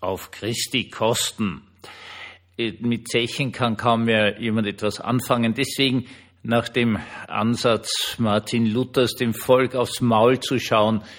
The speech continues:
ist es eben zum Freibiersaufen mutiert. Seien wir uns ehrlich, äh, es gibt als erst einmal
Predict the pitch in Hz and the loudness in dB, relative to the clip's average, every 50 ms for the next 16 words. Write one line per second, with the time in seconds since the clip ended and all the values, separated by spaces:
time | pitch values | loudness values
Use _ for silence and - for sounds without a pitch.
0 | - - - _ - - 120 110 156 147 - - - - 127 101 110 113 110 - | -20 -20 -20 _ -12 -8 -2 0 0 0 -2 -4 -4 -4 -2 0 0 -2 -2 -4
1 | - 127 131 123 - - 95 90 87 87 - - 104 95 90 - - 92 - - | -4 -4 -4 -4 -4 -4 -2 0 0 0 0 -2 -2 -2 -2 -4 -8 -8 -8 -8
2 | 80 - - - 120 123 127 131 - - - - 95 80 - - - - - - | -8 -10 -6 -4 -2 0 0 -2 -4 -6 -8 -10 -8 -10 -12 -16 -18 -20 -20 -20
3 | _ _ _ _ _ _ _ _ - - - - - - - - - - - 139 | _ _ _ _ _ _ _ _ -20 -20 -20 -18 -20 -18 -18 -18 -12 -4 0 0
4 | 151 156 160 165 160 147 - - - 78 104 107 104 98 95 85 - - - - | 0 2 2 0 0 0 -2 -6 -4 0 2 2 2 0 -2 -6 -8 -10 -14 -18
5 | - - _ _ _ _ _ _ _ _ - 85 92 90 85 - - 87 90 104 | -18 -20 _ _ _ _ _ _ _ _ -8 -6 -6 -6 -6 -8 -10 -10 -10 -10
6 | 131 - - - - - 156 151 - - - - - - - - _ _ _ _ | -10 -10 -12 -14 -12 -14 -14 -14 -16 -18 -16 -12 -12 -12 -12 -12 _ _ _ _
7 | _ _ _ - 131 113 - 131 - 123 - - 131 131 123 120 117 120 117 | _ _ _ -2 -2 -2 -2 -2 -4 -2 -2 0 0 2 2 2 2 0 0